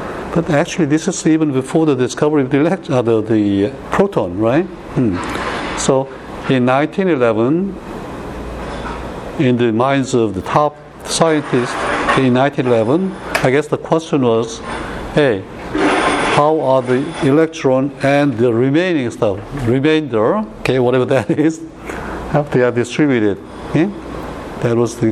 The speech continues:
question at the time. Of cour-, of course, nowadays, okay, in our mind, uh, we can divide the atom into two, two regions: the central nuclear region and the outer region,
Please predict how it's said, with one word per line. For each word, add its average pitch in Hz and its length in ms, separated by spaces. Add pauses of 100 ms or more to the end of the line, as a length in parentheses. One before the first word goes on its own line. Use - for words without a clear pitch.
(140)
question 113 460
at 92 100
the 92 60
time. 85 380 (1200)
Of 117 120
cour-, 131 260
of 113 120
course, 147 240
nowadays, 110 600 (120)
okay, 123 320 (200)
in 113 100
our 127 180
mind, 110 440 (400)
uh, 104 80
we 104 140
can 127 160
divide 117 440 (440)
the 107 260
atom 139 340
into 131 180
two, 127 220
two 139 280
regions: 123 540 (560)
the 117 80
central 120 680 (120)
nuclear 135 420
region 113 420 (500)
and 120 160
the 117 80
outer 131 280
region, 107 560